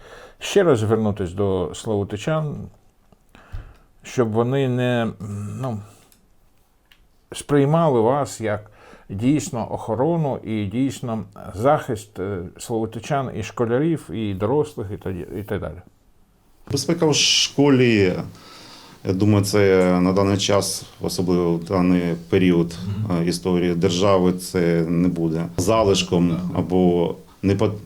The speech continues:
Speaker 2: непотрібним якісь
Speaker 1: Мгм.
Speaker 2: дією зі сторони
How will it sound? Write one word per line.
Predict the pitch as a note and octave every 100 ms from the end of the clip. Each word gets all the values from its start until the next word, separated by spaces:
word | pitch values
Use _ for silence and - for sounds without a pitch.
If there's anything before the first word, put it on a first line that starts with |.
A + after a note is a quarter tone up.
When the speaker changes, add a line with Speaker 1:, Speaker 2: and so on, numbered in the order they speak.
| -
Speaker 2:
непотрібним | F#2+ G2 G2 A2 G2 F#2 F2+
якісь | F2+ F#2 F2+ E2+ - - - -
Speaker 1:
Мгм. | F2+
Speaker 2:
дією | G#2 G#2 F#2 F2+ E2
зі | F2
сторони | - F#2+ F#2 F2 E2+ D#2+